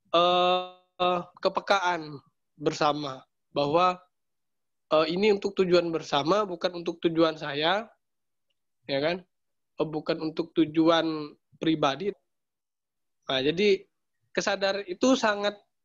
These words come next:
kepekaan itu sangat, eh, minim sekali, bahkan tidak, tidak,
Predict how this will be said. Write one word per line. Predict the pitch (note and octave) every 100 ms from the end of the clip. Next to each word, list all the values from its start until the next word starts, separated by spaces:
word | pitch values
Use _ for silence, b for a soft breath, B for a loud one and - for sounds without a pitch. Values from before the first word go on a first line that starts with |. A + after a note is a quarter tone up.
| _ _ _ _ _ _
kepekaan | F#3+ G3+ G3+ G3+ F#3+
itu | G3 C4
sangat, | A3 G3+ G3 G3+ _ F3
eh, | F3+ F3+
minim | F3+ F#3 F#3 F#3
sekali, | - F#3 G3+ F#3
bahkan | E3+ - G#3 F#3 - _
tidak, | - F#3 F#3+ F3+ _ -
tidak, | G3 F3